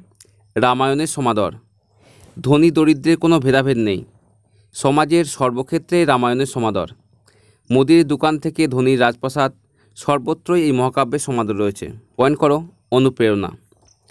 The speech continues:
শতাব্দীর পর শতাব্দী ধরে ভারতের আবালবৃদ্ধ বনিতা রামায়ণের দ্বারা অনুপ্রাণিত হয়ে আসছে। রামায়ণ থেকে তারা জীবন পথের পাথের সন্ধান করে আসছে। আদর্শ চরিত্র। রামায়ণের চরিত্রগুলি সকলের কাছে আদর্শ স্বরূপ।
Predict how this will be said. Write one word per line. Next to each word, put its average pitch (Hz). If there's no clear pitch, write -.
শতাব্দীর 151
পর 165
শতাব্দী 139
ধরে 156
ভারতের 131
আবালবৃদ্ধ 123
বনিতা 135
রামায়ণের 143
দ্বারা 147
অনুপ্রাণিত 123
হয়ে 135
আসছে। 104
রামায়ণ 139
থেকে 170
তারা 165
জীবন 131
পথের 160
পাথের 143
সন্ধান 123
করে 110
আসছে। 101
আদর্শ 117
চরিত্র। 110
রামায়ণের 131
চরিত্রগুলি 165
সকলের 143
কাছে 156
আদর্শ 135
স্বরূপ। 110